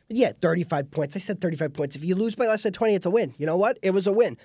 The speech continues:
But at the end of the day, you, they did still kinda choke a little bit of a lead. They should have won that game against Winchester. The reason I said thirty-five, though, is I was a freshman, twenty fourteen is when I entered Wilmington High School.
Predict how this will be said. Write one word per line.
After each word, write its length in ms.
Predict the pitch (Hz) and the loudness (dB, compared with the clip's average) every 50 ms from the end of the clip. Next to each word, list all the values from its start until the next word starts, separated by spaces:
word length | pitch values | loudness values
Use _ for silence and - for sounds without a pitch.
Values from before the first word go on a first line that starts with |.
| - _ | -14 _
But 380 | - 226 240 202 165 175 - _ - | 2 2 4 4 2 -2 -6 _ -6
at 100 | 185 175 | -4 2
the 80 | 202 240 | 4 4
end 100 | 285 285 | 4 4
of 40 | 208 | 2
the 80 | 190 | 0
day, 120 | 214 220 202 | 2 2 2
you, 220 | 190 156 143 143 | 0 -2 -4 -4
they 140 | - 160 156 | -4 -4 0
did 220 | 156 202 226 202 - | 2 0 0 0 -2
still 240 | - - 185 170 | -4 -4 -4 -2
kinda 200 | 160 165 156 147 | -2 -2 -4 -4
choke 220 | 143 - 170 151 143 | -2 -2 -4 -2 -2
a 20 | 147 | -2
little 120 | 151 147 | -2 -2
bit 140 | 143 139 131 | -2 -4 -4
of 40 | 139 | -2
a 40 | |
lead. 160 | 139 147 139 123 | -2 -2 -2 -2
They 80 | 127 | -4
should 180 | 120 - - 139 | -4 -4 -2 -2
have 80 | 127 | 0
won 140 | 123 123 120 | 0 -2 -2
that 100 | 113 107 | -4 -4
game 160 | 110 113 110 | -4 -6 -4
against 220 | 110 110 104 - - | -4 -6 -6 -4 -4
Winchester. 360 | 170 147 - 135 139 - - _ _ _ _ _ _ | -4 -4 -4 -8 -10 -12 -16 _ _ _ _ _ _
The 80 | - 185 | -4 -2
reason 280 | 185 269 330 339 392 339 | 0 0 0 2 2 2
I 60 | 349 | 2
said 240 | - 285 247 202 - | 2 0 0 0 0
thirty-five, 500 | 214 196 180 160 - 156 147 139 127 123 | 0 0 0 0 -2 -2 -2 -2 -2 -4
though, 140 | 113 104 101 | -6 -6 -6
is 160 | 92 - - - - _ _ _ _ _ _ - | -6 -8 -10 -14 -18 _ _ _ _ _ _ 0
I 120 | 185 240 | 0 0
was 160 | 285 320 254 | 2 0 -2
a 60 | 294 - | -4 -2
freshman, 640 | - 247 214 208 208 - - 190 185 185 180 170 - _ _ _ _ - | 0 0 0 0 -2 -2 0 0 0 0 0 -4 -8 _ _ _ _ -4
twenty 240 | - 214 226 247 247 | -2 0 0 0 0
fourteen 480 | 240 254 233 214 180 - 202 180 175 | 2 2 2 2 2 0 0 0 0
is 100 | 160 151 | 0 -2
when 140 | 160 165 151 | -2 0 0
I 120 | 143 143 139 | 0 0 0
entered 360 | 131 143 139 127 147 135 123 | -2 -2 -4 -2 -4 -4 -2
Wilmington 320 | 123 123 123 113 107 117 113 | -2 -2 -2 -2 -4 -6 -6
High 60 | 110 | -6
School. 260 | - - - 92 | -6 -8 -12 -16